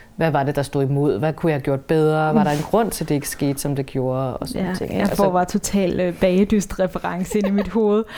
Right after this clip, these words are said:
Speaker 2: Jeg får den der, så nu har vi den der klar, parat,
Speaker 1: <laughs>
Speaker 2: bag. Og så i efteråret, så er det virkelig sådan, "Træd væk fra jeres kager."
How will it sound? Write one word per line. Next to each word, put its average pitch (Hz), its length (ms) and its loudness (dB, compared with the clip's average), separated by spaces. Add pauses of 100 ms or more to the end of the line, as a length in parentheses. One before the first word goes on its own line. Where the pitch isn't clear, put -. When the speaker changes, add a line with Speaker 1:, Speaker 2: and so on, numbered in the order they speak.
(180)
Speaker 2:
Jeg 226 80 -2
får 214 220 2
den 196 180 0
der, 185 200 0
så 220 120 0
nu 220 260 4
har 208 180 2
vi 185 80 -4
den 180 180 -2
der 165 100 -2
klar, - 500 -4 (260)
parat, 190 560 0 (180)
Speaker 1:
<laughs> - 200 0
Speaker 2:
bag. 208 320 2 (1500)
Og 240 100 0
så 233 80 0
i 220 100 2
efteråret, 208 580 2
så 226 120 2
er 208 40 0
det 202 140 -2
virkelig 196 280 0
sådan, 208 160 -2
"Træd 190 240 -2
væk 170 200 -2
fra - 120 -4
jeres 170 220 -4
kager." 165 380 -2